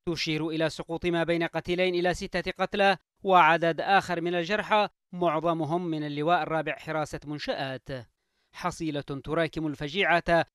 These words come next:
بقدر ما تراكم الفشل في هذه المدينة التواقة إلى الاستقرار والهدوء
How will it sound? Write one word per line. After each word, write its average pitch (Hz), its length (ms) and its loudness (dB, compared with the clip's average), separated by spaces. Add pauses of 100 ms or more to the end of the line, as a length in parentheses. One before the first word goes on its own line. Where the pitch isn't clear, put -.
(140)
بقدر 165 540 0
ما 156 120 -2
تراكم 147 480 -4
الفشل 170 460 -2
في 160 180 -4
هذه 160 220 0
المدينة 165 520 -2
التواقة 180 720 4 (360)
إلى 214 200 -2
الاستقرار 156 720 -4
والهدوء 156 640 2